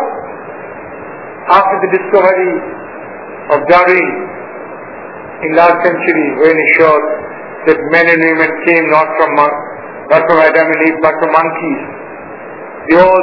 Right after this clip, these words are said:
theological foundation of Christianity was eroded, as a result of which millions have been charged.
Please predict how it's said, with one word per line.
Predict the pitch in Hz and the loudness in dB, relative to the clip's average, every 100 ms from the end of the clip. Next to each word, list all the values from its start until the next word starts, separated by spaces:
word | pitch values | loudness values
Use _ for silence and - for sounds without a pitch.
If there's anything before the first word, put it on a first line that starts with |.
| 185 | 4
theological | 180 180 185 185 180 175 | 4 4 2 2 2 2
foundation | 175 170 165 156 160 | 2 2 0 0 0
of | 147 | 0
Christianity | 165 160 165 151 156 | -2 -2 -2 -2 2
was | 151 147 | 2 2
eroded, | 143 147 143 131 - - - - - - 143 | 4 4 2 -2 -6 -12 -14 -16 -16 -4 0
as | 160 | 2
a | 165 | 4
result | 175 180 180 | 4 4 0
of | 175 | 0
which | 175 - 170 | 0 -2 0
millions | 202 196 185 - 180 | 2 4 0 2 0
have | |
been | 180 175 196 | 0 -2 2
charged. | 165 127 - | 2 0 -4